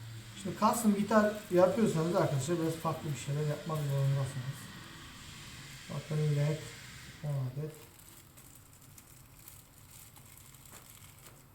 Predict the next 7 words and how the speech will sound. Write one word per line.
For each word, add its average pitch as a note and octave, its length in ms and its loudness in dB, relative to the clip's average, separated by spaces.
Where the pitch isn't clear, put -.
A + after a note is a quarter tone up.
Bunları C#3 500 -2
da D#3 120 2
buraya C#3 380 6
koyalım. C3 400 -2
Bu G3 140 8
arkadaşlar F#3 760 6
normal E3 500 6